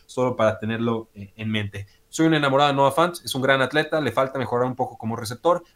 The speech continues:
bloquea mucho mejor de lo que le dan crédito, no tan bien como T J Hawkinson, pero muy pocas alas cerradas en la N F L bloquean tan bien como T J Hawkinson. Creo que con la predilección de Joe Flacco de pases a alas cerradas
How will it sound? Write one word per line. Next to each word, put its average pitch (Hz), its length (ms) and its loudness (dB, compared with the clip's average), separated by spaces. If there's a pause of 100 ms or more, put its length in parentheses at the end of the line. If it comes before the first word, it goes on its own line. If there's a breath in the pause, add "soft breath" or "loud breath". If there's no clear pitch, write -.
(100)
bloquea 120 380 0
mucho 147 280 -2
mejor 123 320 0
de 113 60 0
lo 104 100 -2
que - 80 -16
le 101 120 0
dan 110 180 2
crédito, 165 580 -2 (180 soft breath)
no 143 280 2
tan 113 200 -2
bien 127 200 -2
como 113 240 -4
T 120 180 -8
J 113 100 -6
Hawkinson, 123 460 -4
pero 110 140 -4
muy 123 140 -2
pocas 120 360 -4
alas 113 220 -4
cerradas 104 320 -4
en 101 80 -6
la 104 40 -4
N 104 100 -4
F 104 120 -8
L 107 120 -2
bloquean 101 340 -6
tan 101 120 -6
bien 104 220 -4 (260 soft breath)
como 107 200 -6
T 107 120 -10
J 107 160 -4
Hawkinson. 101 540 -8
Creo 110 140 -8
que 117 100 -18
con 107 140 -2
la 104 120 -2
predilección 104 460 -4
de 113 100 -2
Joe 113 140 -4
Flacco 117 320 0
de 101 80 -2
pases 110 380 -6
a - 20 -2
alas 107 180 0
cerradas 123 520 0